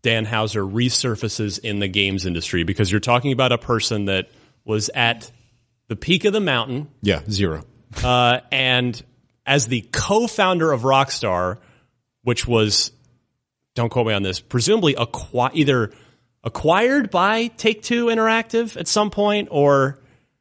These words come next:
Speaker 1: or they just, anyway, he's in on the ground floor.
Speaker 2: Yeah.
Speaker 1: Of ec-,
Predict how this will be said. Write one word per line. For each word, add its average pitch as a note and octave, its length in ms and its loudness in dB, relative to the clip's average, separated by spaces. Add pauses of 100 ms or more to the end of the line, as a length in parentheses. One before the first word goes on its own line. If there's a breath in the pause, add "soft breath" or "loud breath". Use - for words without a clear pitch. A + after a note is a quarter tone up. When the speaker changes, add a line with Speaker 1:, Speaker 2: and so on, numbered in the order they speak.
(360)
Speaker 1:
or D3+ 200 4
they D3 180 2
just, A#2+ 360 -2 (160)
anyway, C#3+ 320 2
he's D3 260 2
in D#3 120 2
on C3+ 160 0
the B2 80 -2
ground C3 400 0
floor. C3 280 2
Speaker 2:
Yeah. F#2 120 0
Speaker 1:
Of E2+ 60 0
ec-, C3+ 80 -2